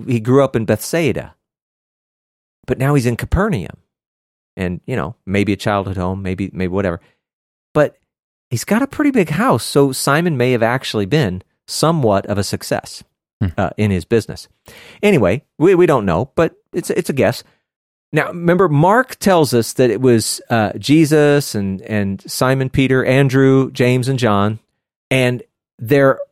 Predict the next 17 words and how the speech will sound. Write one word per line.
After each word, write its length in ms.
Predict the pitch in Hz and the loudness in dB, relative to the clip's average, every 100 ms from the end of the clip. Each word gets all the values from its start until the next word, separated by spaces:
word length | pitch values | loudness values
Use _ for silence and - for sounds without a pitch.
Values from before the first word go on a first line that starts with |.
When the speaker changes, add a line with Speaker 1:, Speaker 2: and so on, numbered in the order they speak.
| - 104 | -14 -2
Speaker 1:
going, 580 | 156 185 220 226 226 - _ - | 4 6 4 4 0 -6 _ -2
they're, 200 | 139 123 | 0 2
they're 200 | 131 131 | 2 4
leaving 300 | 170 233 247 | 4 2 0
the 80 | 240 | -2
synagogue. 560 | - 135 117 113 117 | 0 2 2 0 0
It's 140 | 113 139 | -2 0
on 160 | 165 | 2
the 80 | 190 | 0
Sabbath. 400 | - 123 120 120 | 2 0 0 -2
They're 120 | 123 | -4
going 500 | 107 143 170 175 160 127 110 | 0 2 2 2 -2 -6 -4
back 460 | 143 165 196 - - | -2 -2 -4 -6 -12
to 520 | - 185 131 113 135 _ _ _ _ | -2 2 4 2 -2 _ _ _ _
Simon's 540 | - - 143 156 156 - | -10 -2 0 0 -2 -2
house, 500 | 151 92 95 - - _ _ _ _ _ - | -2 0 -2 -8 -14 _ _ _ _ _ -4
and 320 | 143 135 110 | 0 0 -2